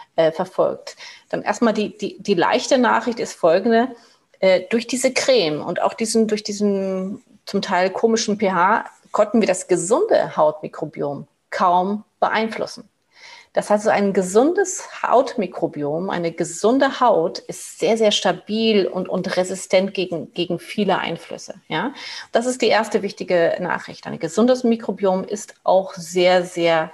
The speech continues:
konstant und stabil. So, das kranke Mikrobiom von den Neurodermitikern, ähm, das konnten wir, äh, wirklich beeinflussen,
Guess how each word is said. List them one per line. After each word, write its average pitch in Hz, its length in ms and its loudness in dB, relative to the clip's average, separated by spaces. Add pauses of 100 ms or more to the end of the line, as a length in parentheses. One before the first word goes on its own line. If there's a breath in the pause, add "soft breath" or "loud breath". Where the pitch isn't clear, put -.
(140)
konstant 165 600 -4
und - 140 -10
stabil. - 420 -10
So, 170 240 0
das - 240 -6
kranke 294 400 -2
Mikrobiom 170 540 -2
von 170 100 -4
den 160 140 -4
Neurodermitikern, 170 920 -4 (680 loud breath)
ähm, 202 320 2 (100)
das 214 320 -2
konnten 294 420 2
wir, 240 360 4 (300)
äh, 208 180 4
wirklich 277 340 0
beeinflussen, 277 840 2